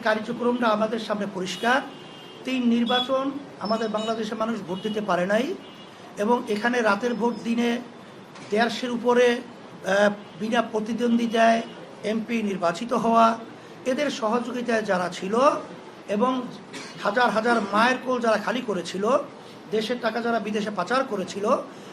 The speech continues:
তাদের, আহ, নৈতিকভাবে রাজনীতি করার অধিকার থাকতে পারে না, বিচার যতক্ষণ পর্যন্ত অপরাধের না হবে। এই জন্য এটা আমরা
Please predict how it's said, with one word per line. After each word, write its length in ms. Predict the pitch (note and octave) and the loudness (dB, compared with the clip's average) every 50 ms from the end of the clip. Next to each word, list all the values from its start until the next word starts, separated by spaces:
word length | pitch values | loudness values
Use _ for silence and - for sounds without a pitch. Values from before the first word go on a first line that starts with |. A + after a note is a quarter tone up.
| - - | -10 -2
তাদের, 380 | - A3 A3+ A#3 C#4 C#4+ D4+ D#4 | 2 2 4 6 6 8 8 8
আহ, 720 | D#4+ D#4 - - - - - - - - - G3+ G#3+ A3+ A3+ G#3 | 6 4 -2 -8 -14 -18 -18 -18 -16 -4 0 2 4 4 4 4
নৈতিকভাবে 720 | G3+ A3 C4 C#4 C4+ C#4 F4 E4+ G#3+ - - A#3+ A3 G3+ | 4 4 4 4 4 4 2 2 4 4 2 4 4 4
রাজনীতি 440 | G3 G#3+ A3 A#3 - A#3 C#4 A#3+ C#4 | 6 6 6 4 4 0 -4 -4 -4
করার 280 | C4+ - B3 B3 C4+ C4+ B3+ | -2 0 2 4 4 2 2
অধিকার 300 | G#3+ A3 A#3+ B3+ - B3 B3 - | 0 -2 -2 0 0 0 0 0
থাকতে 240 | - G#3 G#3 - A3 | 0 -2 -2 -2 -4
পারে 240 | G#3 - F#3 F#3 G3+ | -4 -2 0 2 2
না, 240 | G#3+ C4 D4 E4 - - - - - - - - - - - - | 4 4 4 2 0 -4 -10 -16 -16 -18 -18 -16 -16 -12 -8 -4
বিচার 400 | A#3 A#3+ - - D4+ D4+ D4 A#3+ | -4 -2 2 6 6 6 6 4
যতক্ষণ 460 | A#3 A#3 B3 C#4 C#4 - D4+ C4+ C4+ C4+ | 2 0 -2 -2 -4 -4 -4 -2 2 2
পর্যন্ত 280 | C4+ B3+ C#4 C4 A3+ | 2 2 2 2 2
অপরাধের 440 | A#3+ A3 A3 A#3+ A3+ G#3+ G#3 G3+ E3+ D3 | 2 2 2 0 -2 -2 -2 -2 -4 -2
না 140 | D#3 F3 G3 | 0 2 2
হবে। 260 | G#3 G3 - E3 - - - - - - - - - - - - | 4 2 2 -2 -4 -6 -8 -12 -16 -16 -18 -18 -18 -18 -12 -6
এই 120 | - G#3+ A#3 | -2 -2 0
জন্য 240 | A3 C4 C4+ C4 C#4 | 0 0 2 4 4
এটা 220 | C4+ C4+ C4+ B3+ | 4 4 4 4
আমরা 400 | B3 B3 A#3+ B3+ B3+ C4+ C#4+ - | 4 4 4 4 4 4 4 2